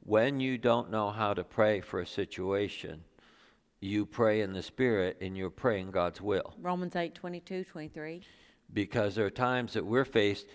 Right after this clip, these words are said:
Speaker 1: in the ministry, I'm sure, Norm and Barb, you have been also faced with situation where people say, "Can you tell me why this happened?" And
Speaker 2: That's
Speaker 1: inside you're going,
Speaker 2: Cosa
Speaker 1: "No."
Speaker 2: bonita.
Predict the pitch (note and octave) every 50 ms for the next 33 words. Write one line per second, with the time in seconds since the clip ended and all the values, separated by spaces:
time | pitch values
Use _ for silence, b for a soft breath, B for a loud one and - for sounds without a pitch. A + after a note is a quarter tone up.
0 | B B - A#2+ C3 C#3+ D3 D3 C#3 A2+ G2 G2 F#2 - - - G2+ G2+ G2+ G2
1 | G2 - - A#2 G#2 G2+ G2+ G2+ G#2 G#2 G#2 G2 G2 G2 F#2 G2+ G2+ G2 F#2+ G2+
2 | G#2+ G2+ G2 G2+ A2 G2 F2+ E2+ F#2+ F#2+ F#2 F2+ - - G#2 B2 C#3+ C#3 - -
3 | - - - - B B B B B B B - A#2+ A#2+ B2 A#2 - - A2 G2
4 | - - A2 G2 - - G#2+ G#2 A2+ A2 - G#2 F#2+ F#2 F2+ - - A#2 - -
5 | F2+ F#2+ - - - G#2 F#2+ - - - C#3 C3+ C#3 C#3 C3 C3 C3 A#2 - -
6 | - C#3+ D3 D#3 D3+ D3 C#3 C3+ C3+ C3 A#2+ G#2 G#2+ A2 G#2+ A2 A2+ A2 G2 G2+
7 | G2+ F#2+ - - - F2+ E2 - _ - - - _ _ _ _ _ _ _ _
8 | _ _ _ _ _ _ _ _ _ _ _ _ _ _ _ _ _ _ _ _
9 | _ _ _ _ _ _ _ _ _ _ _ _ _ _ _ _ _ _ _ _
10 | _ _ _ _ _ _ _ _ _ _ _ _ _ _ _ _ _ _ _ -
11 | A2 G#2+ A2+ B2+ C3 B2 A2 - C#3+ B2 C3+ B2+ A2+ G2+ A#2 A#2+ A2+ G#2+ G2 F#2+
12 | F#2 F#2 F2+ F2 F2 - _ _ - G3 F#3+ - - F#3 D#3 C3 D3+ D3+ A2 A#2
13 | B2 B2 A2+ - D3+ D3+ D3 E3 E3 E3 E3+ D#3